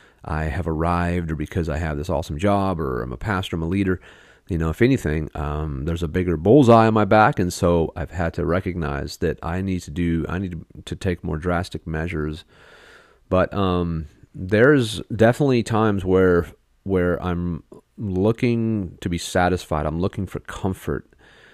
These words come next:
And I've recognized how easy it is. You know, you can veg out just scrolling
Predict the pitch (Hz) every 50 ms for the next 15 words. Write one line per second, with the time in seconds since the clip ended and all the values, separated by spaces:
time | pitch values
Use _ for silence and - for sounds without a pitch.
0 | _ _ _ _ _ _ 90 85 85 87 87 82 73 - - 85 80 76 82 87
1 | 92 - 92 92 90 82 76 76 78 - - 98 90 80 - - - 90 98 101
2 | 98 95 95 87 82 80 80 76 76 73 82 - - 90 87 85 90 98 110 -
3 | 113 95 87 82 85 90 98 98 98 92 95 90 87 90 85 - - - - -
4 | 82 76 - - - - - - - - - - - - - 90 87 92 92 101
5 | 110 110 101 95 95 92